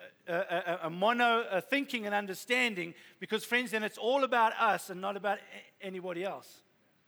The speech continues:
And he doesn't want you to think about that there's a heaven and a hell. He doesn't want you to think about that there are angels and demons. He doesn't want you to think about that there's male and female.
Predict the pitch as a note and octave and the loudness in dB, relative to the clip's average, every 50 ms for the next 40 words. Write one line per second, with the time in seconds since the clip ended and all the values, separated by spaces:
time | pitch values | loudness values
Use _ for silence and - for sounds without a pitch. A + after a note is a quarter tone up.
0 | _ _ _ _ _ _ _ _ _ _ _ _ _ _ _ _ _ _ _ _ | _ _ _ _ _ _ _ _ _ _ _ _ _ _ _ _ _ _ _ _
1 | _ _ _ _ _ _ _ _ _ _ _ _ - F#3 G#3+ F#3 A3 C4 D4 C4 | _ _ _ _ _ _ _ _ _ _ _ _ -2 -2 2 4 6 6 6 6
2 | D#4 D4 D4 D#4 D4 - D#4 C#4+ C4+ - D4 D4+ C4+ - C4+ B3 B3 A#3+ A3 A3 | 4 2 2 2 4 4 4 4 4 4 2 0 2 2 2 4 4 4 4 0
3 | A3+ G#3+ F#3+ G3+ G#3 G#3 A3 A3 G#3+ A3 G#3+ G#3 G3+ F3+ F#3+ G3 F#3 E3+ F3+ G3 | -2 -2 0 2 4 4 4 4 2 0 -2 0 2 4 4 4 4 4 2 0
4 | A3+ A#3 C4+ C4 C4+ B3+ - C4+ B3 A#3 - B3+ C#4 - C4 C4 B3+ A#3 G#3+ G3+ | 0 2 2 2 2 2 2 0 0 0 -2 -2 -2 -2 0 2 4 4 4 4
5 | - A3 G3 - A3 G#3+ G#3+ A3 A3+ A#3 A#3 G#3 G3+ A3 G3 G3+ G3+ F#3+ D#3 A#3 | 2 -2 0 2 2 2 4 4 4 4 2 0 -2 -4 -4 -4 -6 -4 -2 -2
6 | B3 A#3 A3 G3 - - - - - A3+ B3 D4 C#4+ B3+ - C#4 C#4+ C#4+ C#4 B3+ | -2 -2 -4 -6 -8 -12 -10 -2 0 0 2 4 2 2 2 0 -2 0 2 2
7 | A3 G#3+ A3 G#3 G3+ G3 E3 F#3+ G#3 G#3 G#3 G#3 G3 F#3 - - B3+ B3+ A3 E3+ | 2 2 0 -2 -4 -4 -2 2 4 4 4 2 0 -4 -8 -8 -6 -6 -6 -6
8 | D3 D#3+ F#3 | -8 -8 -10